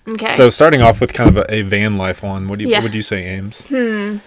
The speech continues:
Speaker 1: What do I miss
Speaker 2: That's a good
Speaker 1: most?
Speaker 2: question. I feel like we've got this question a lot. It comes up
Speaker 1: Yeah, but
Speaker 2: since
Speaker 1: it
Speaker 2: in the three years we've been living this way.
Speaker 1: I feel like I haven't thought about it in a while, and I feel like my answer changes too, depending on the season.
Speaker 2: True.
Speaker 1: Um,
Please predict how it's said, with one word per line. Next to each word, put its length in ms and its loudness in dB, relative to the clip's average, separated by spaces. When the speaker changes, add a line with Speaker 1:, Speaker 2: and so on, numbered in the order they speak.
Speaker 1:
What 120 -6
do 60 -2
I 80 -2
miss 160 -2
Speaker 2:
That's 120 2
a 40 0
good 60 6
Speaker 1:
most? 100 6
Speaker 2:
question. 300 4
I 60 2
feel 120 4
like 120 4
we've 120 2
got 160 4
this 140 -8
question 400 0
a 80 -6
lot. 560 0
It 80 -12
comes 260 -4
up 160 4
Speaker 1:
Yeah, 160 2
but 200 2
Speaker 2:
since 240 4
Speaker 1:
it 40 -6
Speaker 2:
in 60 0
the 100 0
three 220 -2
years 260 0
we've 120 -4
been 180 -2
living 220 -2
this 180 -6
way. 220 0
Speaker 1:
I 40 -8
feel 140 -2
like 120 -4
I 40 2
haven't 200 2
thought 220 6
about 240 4
it 80 -2
in 160 -4
a 80 -2
while, 360 6
and 200 -2
I 60 0
feel 140 -4
like 140 -4
my 80 -2
answer 300 -6
changes 560 -4
too, 240 -4
depending 440 -6
on 380 -2
the 100 -6
season. 640 -4
Speaker 2:
True. 240 -6
Speaker 1:
Um, 640 0